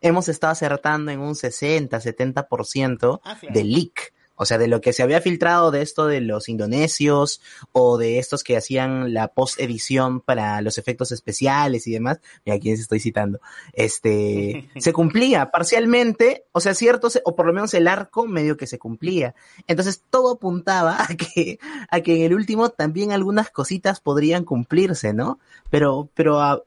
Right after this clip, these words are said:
Speaker 1: eh, fue un, no, no, no, no, ningún leak de lo que sucedió al final se cumplió. Ninguno, ni uno solo.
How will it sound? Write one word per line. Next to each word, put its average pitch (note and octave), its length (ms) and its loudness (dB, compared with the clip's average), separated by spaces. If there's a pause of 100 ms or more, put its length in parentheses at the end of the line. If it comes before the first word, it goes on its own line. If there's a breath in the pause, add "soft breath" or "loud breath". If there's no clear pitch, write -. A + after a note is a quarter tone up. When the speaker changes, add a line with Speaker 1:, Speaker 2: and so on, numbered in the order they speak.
Speaker 1:
eh, C#3+ 140 0 (180)
fue G3+ 240 0
un, A3 260 4
no, B3 260 4
no, G3 160 -4
no, G3+ 220 -6
no, F3 340 2
ningún F#3 500 2
leak - 360 -6
de D3+ 180 2
lo C#3+ 220 0
que C3+ 260 0
sucedió D3 400 0
al E3+ 80 2
final D#3+ 380 -4
se E3 160 -6
cumplió. C3+ 400 -2
Ninguno, D3 460 0
ni D3+ 120 2
uno F#3 180 2
solo. C3 280 -2